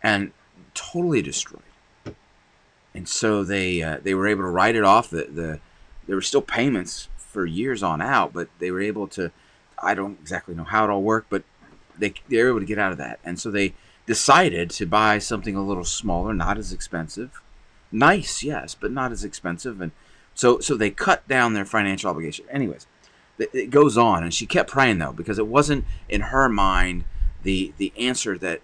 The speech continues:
she needed to hear, 'cause she still didn't feel God was listening. And for about two years,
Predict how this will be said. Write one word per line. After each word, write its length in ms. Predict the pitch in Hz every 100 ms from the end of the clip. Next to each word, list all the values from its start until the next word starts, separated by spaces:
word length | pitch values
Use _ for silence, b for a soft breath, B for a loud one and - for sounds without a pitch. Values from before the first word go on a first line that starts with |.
| -
she 720 | - - - - - 131 127
needed 720 | 113 110 113 107 90 78 - -
to 140 | -
hear, 280 | 85 - - - _ _ _ _ _ _ _ _ _ _ _ _ _ _ _ _ - _ -
'cause 100 | 110
she 100 | 120
still 180 | - 139
didn't 180 | 113 98
feel 100 | 98
God 280 | 98 95 78
was 120 | 95
listening. 340 | 120 - 57 _ _ _ _ _ _ _ _ _ _ _ _ _ _ _ _ _ _ _ _ _ _ _ _ b b _ _
And 260 | 113 107 101 _ _ _ _
for 380 | - 127 110 - _ -
about 420 | 101 151 185 -
two 220 | - 165
years, 600 | 110 131 120 87 78 -